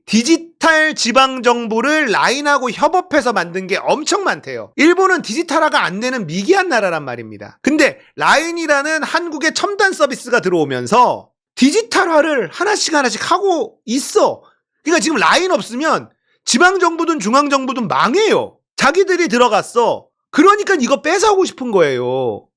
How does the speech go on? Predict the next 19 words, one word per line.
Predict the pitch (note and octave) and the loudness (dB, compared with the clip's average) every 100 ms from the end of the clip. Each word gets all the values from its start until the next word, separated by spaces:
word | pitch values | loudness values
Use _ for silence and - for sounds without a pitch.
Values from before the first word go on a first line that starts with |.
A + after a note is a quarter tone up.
| _ | _
거기다가 | - B3+ D4+ B3+ C4 C#4 | -2 2 2 2 2 0
저는 | - A#3 D4 C#4 | 0 0 0 -4
그렇게도 | G3+ B3 - B3+ | -4 -4 -2 0
말씀드려요. | G3+ E3+ E3+ D3+ | 0 -2 -6 -6
지금 | - A#3+ A3+ | -4 -4 0
일본이 | C#4 E4 D4 A#3+ C4 D#3+ A2+ _ _ | 2 2 2 0 -2 -6 -10 _ _
우리나라 | F3 B3 C#4+ C4+ B3+ A#3 E3+ C#3 | -4 0 2 2 2 0 -6 0
웹툰에 | E3 G3 _ - D#4 D4+ C#4 A3 | 0 0 _ -4 -2 2 2 2
지금 | D#3+ E3+ C#3 _ | 0 -2 -4 _
점점 | - F3+ G3+ G3+ | -6 -2 -2 -2
침공당하고 | - F#4+ G#4 G#4+ E4 A3 D#3 | -4 -2 2 2 2 0 -2
있다. | B2+ - A2 A2 A2 - | -6 -6 -6 -8 -10 -2
문화적으로 | E3+ C#4+ E4+ E4 C#4+ B3 C4 C4+ | 2 4 4 4 0 0 -2 -2
일본이 | B3 C#4 C#4 C#4 C4 | -2 -2 -2 -2 -2
훨씬 | E3 C#4 D4+ E4 D#4 | 0 -2 -2 -4 -2
더 | B3+ | -2
우월하던 | F#3 A3+ A#3+ A3 | 2 2 2 -2
시절이 | G3+ G3 G3 | -6 -4 -6
끝났고, | - D#4 F4+ A#3 - C#3+ C3+ G#2 | -6 -6 -2 -4 -4 -10 -10 -12